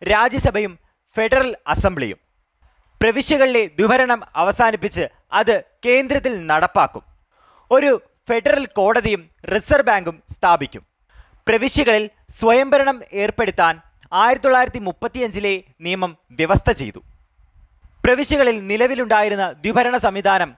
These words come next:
അവസാനിപ്പിക്കും. പകരം സ്വയംഭരണം ഏർപ്പെടുത്തും. പ്രവിശ്യയിലെ ഭരണത്തലവൻ ഗവർണർ തന്നെയായിരുന്നു. എന്നാൽ വകുപ്പ് തലങ്ങളുടെ ഭരണ ചുമതല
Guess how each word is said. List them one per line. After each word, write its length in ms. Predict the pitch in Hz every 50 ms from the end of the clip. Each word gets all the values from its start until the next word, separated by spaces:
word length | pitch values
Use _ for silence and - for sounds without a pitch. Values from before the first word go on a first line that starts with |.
| _ -
അവസാനിപ്പിക്കും. 840 | 135 147 165 170 - 220 196 190 180 - - - - - _ _ _ _ _ _ _ _ _ _ _ -
പകരം 380 | 277 269 262 285 247 233 185 _ _ _ _ - -
സ്വയംഭരണം 680 | - 240 247 269 285 233 190 254 233 214 202 190 180 _ _
ഏർപ്പെടുത്തും. 480 | 165 170 170 - - 160 131 - - - - _ _ _ _ _ _ _ - - _ _ _ _ -
പ്രവിശ്യയിലെ 680 | 226 220 240 269 - 285 294 285 277 269 254 233 202 - _ _ _ _ _ _ -
ഭരണത്തലവൻ 680 | 208 208 196 - - - - 254 226 214 208 185 160 _ _ _
ഗവർണർ 440 | 143 170 175 180 214 220 233 240 240
തന്നെയായിരുന്നു. 600 | - 185 170 170 160 143 135 131 127 120 107 87 _ _ _ _ _ _ _ _ _ _ _ -
എന്നാൽ 340 | 160 190 208 220 220 202 185 _ _ _
വകുപ്പ് 480 | 147 147 196 202 202 240 262 - 285 -
തലങ്ങളുടെ 520 | 269 233 226 226 226 233 226 208 214 202 190 _ _ _ _ _ -
ഭരണ 240 | 202 196 214 240 254
ചുമതല 440 | - 233 208 202 - 175 160 131